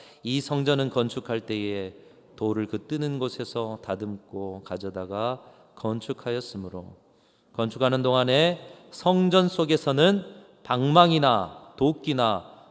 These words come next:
모든 철 연장 소리가 들리지 아니하였으며."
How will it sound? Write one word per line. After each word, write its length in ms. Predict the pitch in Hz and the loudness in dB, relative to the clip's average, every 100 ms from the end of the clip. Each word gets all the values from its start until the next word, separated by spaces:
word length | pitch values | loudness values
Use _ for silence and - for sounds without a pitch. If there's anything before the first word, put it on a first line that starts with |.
| - | -4
모든 400 | 117 131 139 120 | -2 0 0 -2
철 260 | - 190 | -2 0
연장 320 | 175 156 156 151 | 2 2 0 0
소리가 720 | 156 139 139 180 220 - - - - - - - - - - | 0 2 8 8 8 4 -8 -18 -20 -20 -20 -20 -20 -10 -4
들리지 760 | 120 120 107 143 208 190 - | 0 0 0 0 0 -2 -8
아니하였으며." 1160 | 98 98 107 127 139 131 - 107 98 87 78 | -4 -2 0 0 0 -2 -6 -8 -8 -10 -14